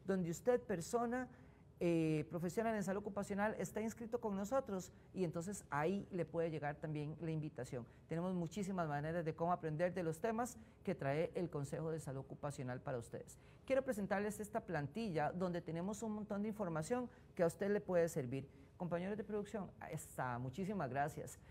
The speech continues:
Estamos ubicados en el edificio central del Ministerio de Trabajo. Nos hemos trasladado ahí, estamos en el tercer piso. No atendemos de forma presencial, pero si usted requiere visitarnos, estamos ubicados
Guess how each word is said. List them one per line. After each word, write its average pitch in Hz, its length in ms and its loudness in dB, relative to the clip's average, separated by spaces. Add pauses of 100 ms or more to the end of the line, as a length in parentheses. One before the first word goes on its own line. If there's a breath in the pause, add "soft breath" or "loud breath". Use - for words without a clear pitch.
(160 loud breath)
Estamos 262 340 2
ubicados 247 480 4
en 226 120 0
el 180 80 2
edificio 208 440 0
central 208 400 0
del 208 160 2
Ministerio 185 600 0
de 185 100 2
Trabajo. 131 580 4 (580 loud breath)
Nos 185 220 4
hemos 202 180 2
trasladado 175 500 10
ahí, 226 240 6
estamos 208 380 0
en 202 100 0
el 180 80 0
tercer 160 400 0
piso. 135 420 -2
No 220 300 4
atendemos 202 560 0
de 190 100 0
forma 156 380 -2
presencial, 208 640 0 (260 loud breath)
pero 220 160 4
si 240 80 -2
usted 294 200 -2
requiere 294 340 0
visitarnos, 262 720 2 (220 loud breath)
estamos 220 420 2
ubicados 214 580 4